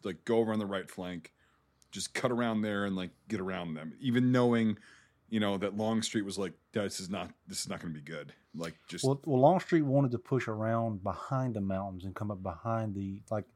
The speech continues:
Speaker 1: But
Speaker 2: hit, hit the, uh, supply lines, basically.
Speaker 1: And so that would have taken longer, though, right?
Speaker 2: A few hours, maybe, if that.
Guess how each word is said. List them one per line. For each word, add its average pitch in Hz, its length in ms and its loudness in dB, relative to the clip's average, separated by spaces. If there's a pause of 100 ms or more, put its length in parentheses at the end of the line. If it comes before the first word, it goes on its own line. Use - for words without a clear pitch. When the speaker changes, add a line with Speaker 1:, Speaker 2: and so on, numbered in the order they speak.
(260)
Speaker 1:
But 123 100 2
Speaker 2:
hit, 123 200 4
hit 123 200 4
the, 104 280 4
uh, 98 60 -2
supply 123 380 4
lines, 90 320 0
basically. 92 360 -6
Speaker 1:
And 123 80 2
so - 100 4
that 143 60 10
would 139 80 6
have 135 80 0
taken 113 360 4
longer, 110 360 6
though, 76 120 -6
right? 78 320 -6 (160)
Speaker 2:
A - 720 -20
few 120 160 -2
hours, 135 340 -4
maybe, 151 220 -6
if 120 140 -6
that. 123 260 0